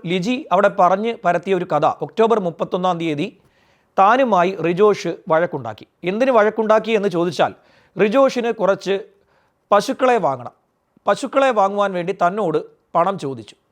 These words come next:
അത് താൻ കൊടുത്തില്ല, ഇതാണ് കാരണമെന്ന് പറഞ്ഞു. ലിജിയുടെ പക്കൽ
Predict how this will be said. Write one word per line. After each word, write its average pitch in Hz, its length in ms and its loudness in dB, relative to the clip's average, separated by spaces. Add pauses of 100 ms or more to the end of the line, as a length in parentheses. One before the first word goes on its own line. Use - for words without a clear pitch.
(280)
അത് 247 100 4 (100)
താൻ 190 180 2
കൊടുത്തില്ല, 147 360 -6
ഇതാണ് 175 300 0
കാരണമെന്ന് 156 420 -4
പറഞ്ഞു. 110 200 -14 (560)
ലിജിയുടെ 277 440 2
പക്കൽ 226 260 0